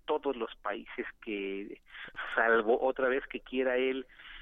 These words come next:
mostrar el nivel de resistencia y poner a prueba la resistencia de las, de los países que expulsaron a sus diplomáticos. Mi lectura tiene,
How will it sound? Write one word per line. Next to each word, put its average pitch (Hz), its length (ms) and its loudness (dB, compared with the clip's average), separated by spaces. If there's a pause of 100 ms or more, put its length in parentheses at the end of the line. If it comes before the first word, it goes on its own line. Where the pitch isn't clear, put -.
(260)
mostrar 135 760 0
el 123 200 0
nivel 127 340 -2
de 135 160 2
resistencia - 1200 -2
y 131 140 -6
poner 131 340 -2
a 143 80 0
prueba 139 260 0
la 117 140 -2
resistencia 131 800 -4
de 117 120 -4
las, 107 160 -4 (200)
de 117 120 -2
los 117 160 -2
países 127 500 -2
que - 100 -4
expulsaron 123 580 -2
a 123 40 -4
sus 123 160 -4
diplomáticos. 117 760 -2
Mi 135 200 2
lectura 196 640 -2 (440)
tiene, 160 320 0